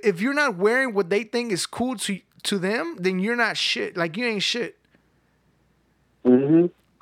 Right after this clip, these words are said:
Speaker 1: Like,
Speaker 2: And
Speaker 1: I
Speaker 2: I
Speaker 1: ha-
Speaker 2: stopped doing that a long time ago, too. Uh, it, um, and I, I kinda, like, worked backwards, though,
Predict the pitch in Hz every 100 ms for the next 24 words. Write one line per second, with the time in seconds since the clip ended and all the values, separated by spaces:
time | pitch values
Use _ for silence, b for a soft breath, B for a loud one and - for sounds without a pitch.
0 | B B B B - 214 214 - - 131
1 | 156 - 185 175 143 156 156 147 131 123
2 | 139 143 147 135 123 117 117 135 131 107
3 | _ _ _ _ - 110 110 104 101 90
4 | 90 _ _ _ _ _ _ b b b
5 | b _ _ _ _ _ _ 117 120 120
6 | 117 110 101 92 _ _ _ B B B
7 | 147 117 147 - 147 175 160 139 113 123
8 | 110 117 117 - 131 120 117 127 127